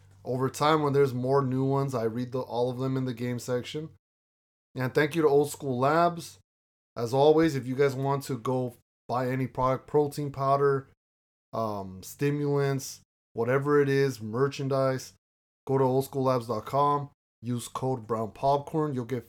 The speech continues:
fifteen percent off anything. And over time, as I try more of their products as well, I will let you guys know also what I prefer, what I don't like. And, um, you know, if you wanna support us, go on there.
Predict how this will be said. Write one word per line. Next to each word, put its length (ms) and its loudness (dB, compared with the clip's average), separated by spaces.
fifteen 300 -2
percent 320 -4
off 160 -2
anything. 520 -2
And 380 0
over 260 4
time, 320 4
as 140 4
I 100 6
try 220 4
more 200 6
of 80 6
their 120 4
products 360 2
as 120 -6
well, 200 0
I 60 0
will 180 2
let 160 2
you 100 -2
guys 220 0
know 80 -4
also 280 -2
what 180 -2
I 140 -4
prefer, 720 6
what 200 -4
I 100 -6
don't 300 -2
like. 380 0
And, 400 -6
um, 500 -8
you 100 -8
know, 260 -6
if 160 -8
you 100 -2
wanna 180 0
support 380 0
us, 280 -4
go 120 -4
on 260 0
there. 280 -2